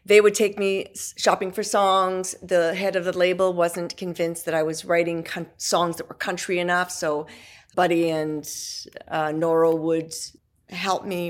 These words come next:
try to narrow down the best songs for my voice that were being written in town. And they were s-, exceptional human beings. They were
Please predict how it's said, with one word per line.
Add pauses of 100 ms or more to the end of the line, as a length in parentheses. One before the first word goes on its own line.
try
to
narrow
down
the
best
songs
for
my
voice (520)
that
were
being
written
in
town. (720)
And
they
were
s-, (120)
exceptional
human
beings.
They
were